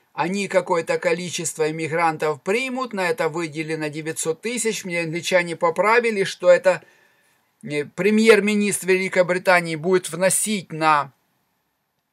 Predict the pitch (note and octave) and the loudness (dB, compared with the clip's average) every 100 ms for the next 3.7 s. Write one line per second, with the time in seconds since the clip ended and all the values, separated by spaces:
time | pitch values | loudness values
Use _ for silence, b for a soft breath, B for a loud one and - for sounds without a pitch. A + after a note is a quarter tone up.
0 | - D3+ F3+ F3+ G3 G3 G#3 G#3 F#3+ F3 | -6 2 4 4 2 0 4 4 4 2
1 | D#3+ E3+ F3+ A3 C4 C4+ C4+ B3 G#3 F3 | 0 4 4 6 4 4 -2 0 2 2
2 | E3 F#3 - F#3 F#3 F#3+ F#3 F#3 F3+ - | 0 -2 -2 0 2 4 2 2 -6 -4
3 | A3 G#3 F3 C3+ D3 C3+ | -4 -4 -6 0 2 2